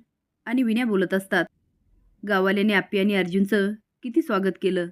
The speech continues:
आणि सगळे म्हणत होते, "ती एकत्र आली," आणि त्यांच्या वागण्यावरून तसंच वाटत होतं. विन्या म्हणतो, "देवाची कृपा असेल ना, आप्पी आणि अर्जुन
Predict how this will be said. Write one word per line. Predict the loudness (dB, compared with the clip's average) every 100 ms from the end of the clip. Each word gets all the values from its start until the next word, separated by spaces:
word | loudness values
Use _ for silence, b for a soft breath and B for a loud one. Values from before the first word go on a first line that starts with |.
| -10
आणि | -6 -4
सगळे | -2 0
म्हणत | 2 4 2
होते, | 2 4 2 0 _ _ -8
"ती | -6
एकत्र | -4 -2 2
आली," | 4 6 4 0 _ _ -8
आणि | -6
त्यांच्या | -2 -2 0
वागण्यावरून | 2 2 2 2 2 0 -4 _ _ -16
तसंच | -6 -4 -2
वाटत | -2 0
होतं. | -2 0 -2 -2 _ _ _ _ _ _ _ -4
विन्या | -2 0
म्हणतो, | 0 0 -2 -6 _ _ _ _
"देवाची | -6 -4 -4 -6
कृपा | -4 -2 -2
असेल | 0 0
ना, | 2 0 -4 -12 _ _ _ -14
आप्पी | -6 -2
आणि | 0 0
अर्जुन | 0 0 0